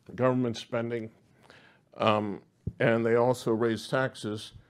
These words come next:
to unwind for the paying of the war. So fast forward to present day,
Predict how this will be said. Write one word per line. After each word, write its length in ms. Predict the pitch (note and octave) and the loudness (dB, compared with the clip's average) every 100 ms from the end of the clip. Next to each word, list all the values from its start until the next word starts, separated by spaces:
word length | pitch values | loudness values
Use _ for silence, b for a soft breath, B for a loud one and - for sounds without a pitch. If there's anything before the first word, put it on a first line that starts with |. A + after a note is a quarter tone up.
| b - | b -2
to 120 | A2 | 0
unwind 500 | B2+ B2 B2 A#2 A2+ | 0 2 2 0 -2
for 120 | A2 | -6
the 80 | G2+ | -6
paying 360 | - B2 A#2+ | -4 -4 -2
of 120 | A2 G2+ | -6 -8
the 80 | |
war. 400 | G2+ A#2+ A2+ D2 - _ b b b b b b - | -6 -4 -4 -6 -14 _ b b b b b b -14
So 440 | - A#2+ A2 - - _ b b b b b b b _ _ _ _ _ _ _ _ _ _ | 2 6 6 2 -10 _ b b b b b b b _ _ _ _ _ _ _ _ _ _
fast 460 | - D#3 C#3+ D3+ | -4 2 2 2
forward 400 | - C#3 B2+ A2+ | -2 2 2 2
to 100 | - | -6
present 460 | G2+ - A#2 A#2 G2+ | -6 2 2 2 -2
day, 400 | A#2+ A2+ G2+ | 2 2 0